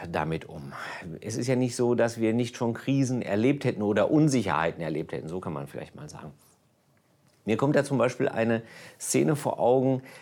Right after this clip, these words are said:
die man eigentlich gar nicht mit der Krise verbindet, sondern die eigentlich was ganz Schönes ist, nämlich wenn wir ein Kind in den Händen halten. Also ich meine jetzt ein kleines Kind, ein Säugling.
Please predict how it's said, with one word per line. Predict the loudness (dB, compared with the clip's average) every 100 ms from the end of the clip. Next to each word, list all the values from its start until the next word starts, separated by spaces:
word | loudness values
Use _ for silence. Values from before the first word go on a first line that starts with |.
| -8 2
die | 4
man | 4 4
eigentlich | 4 2 2
gar | 2
nicht | 2
mit | 2
der | 0
Krise | 0 0 0
verbindet, | 0 0 2 4 2 0 -6 -18 -20 -18
sondern | -4 0 4 4
die | 4 4
eigentlich | 2 2
was | -2 0
ganz | -2
Schönes | 0 0 0 -2
ist, | -4 -2
nämlich | 0 -2 0
wenn | 0 2
wir | 0 -4
ein | -4 -4 -4
Kind | -4 -4 -4 -8 _
in | -8 -4
den | -4
Händen | -6 -10 -10 -14
halten. | -14 -12 -10
Also | -6
ich | -2
meine | 0 0
jetzt | -2
ein | -4
kleines | 0 2 2 0
Kind, | -6 -6
ein | -2
Säugling. | 2 2 2 -4